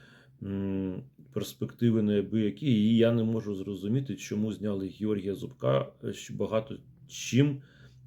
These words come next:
ці успіхи, цим успіхом, е, наші, е, наш хокей має завдячувати цій людині. Е,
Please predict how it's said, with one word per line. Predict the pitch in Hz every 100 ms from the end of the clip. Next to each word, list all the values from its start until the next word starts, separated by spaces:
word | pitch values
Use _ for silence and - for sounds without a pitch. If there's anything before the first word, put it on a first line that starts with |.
| -
ці | - 113
успіхи, | 120 131 113 104 - 104 101 101 101 98 95 - 131 - 131
цим | - 110
успіхом, | 120 - 104 98 98 -
е, | 104
наші, | 98 104 104 - 101
е, | - 98 92 95 90 - - - -
наш | 101 101
хокей | 101 - 113
має | 101 104
завдячувати | 95 92 107 104 95 - -
цій | - 107
людині. | 92 90 104 131 110 - - - - - - - -
Е, | 107 95 92 90 90